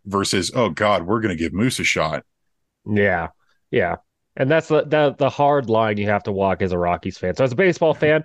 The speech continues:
Speaker 2: <laughs> yeah, it's kinda, kinda cool to see Moustakas weirdly be, you know, on one baseball card wearing Rockies gear. And then on the other side of it, I'm gonna be like, "That's, this is gonna be a horrible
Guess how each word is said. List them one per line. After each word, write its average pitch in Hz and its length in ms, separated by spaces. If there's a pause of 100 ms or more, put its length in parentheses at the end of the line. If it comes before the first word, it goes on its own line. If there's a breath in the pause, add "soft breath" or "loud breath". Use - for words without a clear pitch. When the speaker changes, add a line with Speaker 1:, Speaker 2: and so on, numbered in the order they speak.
Speaker 2:
<laughs> - 100
yeah, 339 200
it's 113 100
kinda, 107 360 (240)
kinda 175 180
cool 110 300
to - 60
see 110 180
Moustakas 107 720
weirdly 117 640
be, 107 400
you 120 120
know, 101 180
on 101 240
one 107 220
baseball 104 380
card 104 280
wearing 98 220
Rockies 95 360
gear. 104 300 (460 soft breath)
And 117 120
then 113 120
on 107 100
the 101 80
other 98 120
side 92 180
of 92 40
it, 95 40
I'm 95 60
gonna 98 80
be 98 80
like, 95 140
"That's, 110 180
this 107 160
is 101 120
gonna 104 140
be 90 80
a 87 60
horrible 90 500